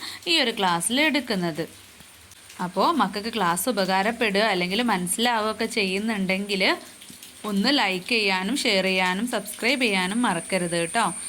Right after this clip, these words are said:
നമുക്ക് ക്ലാസ്സിലേക്ക് കടക്കാം. എന്താണ് ഇങ്ങനെയും കൂട്ടാം? എങ്ങനെയാ? മുന്നൂറ്റി അറുപത്തിമൂന്ന് മൂന്ന് തവണ കൂട്ടുന്നത്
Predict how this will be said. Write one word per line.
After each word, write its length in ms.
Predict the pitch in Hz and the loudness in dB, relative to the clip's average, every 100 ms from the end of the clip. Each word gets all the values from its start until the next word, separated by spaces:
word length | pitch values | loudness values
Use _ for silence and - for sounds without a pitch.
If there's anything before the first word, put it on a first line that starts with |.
| - 196 | -10 -4
നമുക്ക് 240 | 180 180 185 | -4 -4 -2
ക്ലാസ്സിലേക്ക് 560 | 170 165 - 185 180 196 | 0 0 -2 -2 -2 -2
കടക്കാം. 600 | 180 165 - 170 190 311 - - - - 277 | -2 -2 0 2 2 0 -4 -10 -10 -6 -4
എന്താണ് 400 | 294 277 233 214 214 - 294 | 0 2 2 2 0 -2 -2
ഇങ്ങനെയും 680 | 311 320 311 220 190 185 277 381 370 | 0 4 4 4 0 -2 -2 -4 2
കൂട്ടാം? 480 | 359 277 220 165 - - - - 277 | 2 2 0 0 -4 -16 -20 -4 0
എങ്ങനെയാ? 440 | 285 277 254 240 226 220 - - - 220 | 2 4 4 4 2 0 -12 -20 -4 -2
മുന്നൂറ്റി 560 | 254 285 349 392 392 359 254 | 0 2 2 2 2 4 4
അറുപത്തിമൂന്ന് 1000 | 233 233 247 240 247 202 185 190 202 302 - 233 | 2 0 -2 -2 -2 0 -2 -2 2 0 0 0
മൂന്ന് 400 | 247 285 330 392 330 | 0 2 2 2 2
തവണ 300 | 220 180 202 302 | 2 2 2 0
കൂട്ടുന്നത് 640 | 240 196 - 220 196 175 | 0 -4 -2 -4 -2 -2